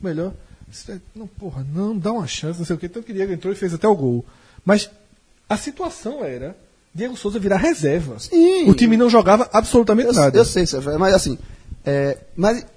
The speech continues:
Speaker 2: não tô, não jogar nada, mas existia um potencial técnico ali. Ele não tava rendendo o que era esperado, mas existe um potencial técnico ali. É, Elber, tem,
Speaker 1: Mas
Speaker 2: o,
Speaker 1: que
Speaker 2: tem o jo-
Speaker 1: Elber em dois mil e quinze?
Speaker 2: Não,
Speaker 1: Ninguém,
Speaker 2: tem, mas
Speaker 1: ninguém
Speaker 2: o jo-,
Speaker 1: conhecia
Speaker 2: eu
Speaker 1: Elber
Speaker 2: sei,
Speaker 1: direito,
Speaker 2: mas
Speaker 1: pô.
Speaker 2: tem jo-, mas, mas fez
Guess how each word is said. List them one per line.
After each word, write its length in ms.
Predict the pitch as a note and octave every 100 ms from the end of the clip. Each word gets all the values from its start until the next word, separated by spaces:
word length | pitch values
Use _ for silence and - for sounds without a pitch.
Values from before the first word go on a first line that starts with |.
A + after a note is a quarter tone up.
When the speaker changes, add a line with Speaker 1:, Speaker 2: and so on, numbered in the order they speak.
| - -
Speaker 2:
não 160 | F3 F3
tô, 140 | G3+ F3+ -
não 100 | F#3+
jogar 240 | F#3+ F3
nada, 180 | D#3+ F3+
mas 160 | F#3+ G#3+
existia 600 | G3+ G3+ - G#3+ B3+ - -
um 60 | F#3
potencial 420 | G3 G3 - A3+
técnico 460 | - G3 G3 A3 G#3
ali. 340 | D3+ A2 - _ _ _
Ele 120 | D#3 G3+
não 80 |
tava 240 | G#3 G#3+ A#3+
rendendo 260 | G3+ F#3+
o 20 | G#3+
que 100 | A3+
era 100 | A#3
esperado, 440 | B3+ A#3+ C3 B2
mas 140 | D3+
existe 320 | F3 E3 - A#3+
um 40 |
potencial 360 | B3+ A#3 G#3+ F#3
técnico 320 | D#3+ D#3 C#3
ali. 220 | A#2 G2+ - _ _ -
É, 220 | D3+ F3+
Elber, 220 | E3+ D3
tem, 140 | F3 B3 A#3 D4+
Speaker 1:
Mas 140 | F4+
Speaker 2:
o, 80 | -
Speaker 1:
que 120 | -
Speaker 2:
tem 100 | B3+
o 60 | D4
jo- 60 | D4
Speaker 1:
Elber 280 | F4+ G#4
em 60 | F#4
dois 160 | D#4+ C4+
mil 100 | G#4
e 60 |
quinze? 320 | - - C4 F#4
Speaker 2:
Não, 280 | F#4 E4+ -
Speaker 1:
Ninguém, 320 | G4 F#4 G#4+
Speaker 2:
tem, 100 | G#4+
mas 140 | A#4+ -
Speaker 1:
ninguém 100 | -
Speaker 2:
o 20 |
jo-, 40 | C5+
Speaker 1:
conhecia 280 | A4 A#4+ F#4+
Speaker 2:
eu 60 |
Speaker 1:
Elber 160 | C4 C#4
Speaker 2:
sei, 100 | -
Speaker 1:
direito, 220 | G3 -
Speaker 2:
mas 100 | F#3
Speaker 1:
pô. 60 | F3
Speaker 2:
tem 80 | B3
jo-, 140 | G3+
mas, 160 | F#3+ - - - - -
mas 160 | G#3+ -
fez 280 | G3+ E3+